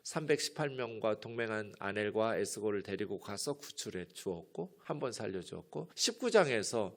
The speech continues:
소돔과 고모라가 하나님의 심판을 받을 때 중보하면서 아브라함이 또 조카 롯을 구원해주는 두 번의 구원이 있었습니다. 이것을 통해서 우리는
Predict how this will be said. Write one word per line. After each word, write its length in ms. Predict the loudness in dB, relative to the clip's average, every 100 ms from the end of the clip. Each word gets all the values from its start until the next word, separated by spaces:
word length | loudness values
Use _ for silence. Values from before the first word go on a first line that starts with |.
| -6
소돔과 500 | 0 0 2 4 4
고모라가 680 | 2 0 0 0 0 -2 -4 -14 -14
하나님의 480 | -6 -2 -2 -2 -2
심판을 540 | -2 -2 -2 0 0
받을 340 | 0 -4 -4
때 380 | -2 4 4 4 -6 -18 -10
중보하면서 880 | -8 -2 0 0 0 -2 -4 -2
아브라함이 800 | 0 0 0 -2 0 -2 0 0 -2 _
또 340 | 4 4 2 -4
조카 300 | -6 -6 -8
롯을 500 | -6 -6 -4 -4 -6
구원해주는 680 | -4 -4 -4 -10 -12 -16 -18 -20 _ _
두 140 | -12 -6
번의 260 | -6 -6
구원이 560 | -10 -10 -10 -8 -8 -8
있었습니다. 760 | -8 -8 -8 -10 -14 -16 -18 -20 _ _ _ -4
이것을 380 | 6 8 8 4
통해서 420 | 4 0 4 6
우리는 580 | 4 4 -2 -2 -6 -6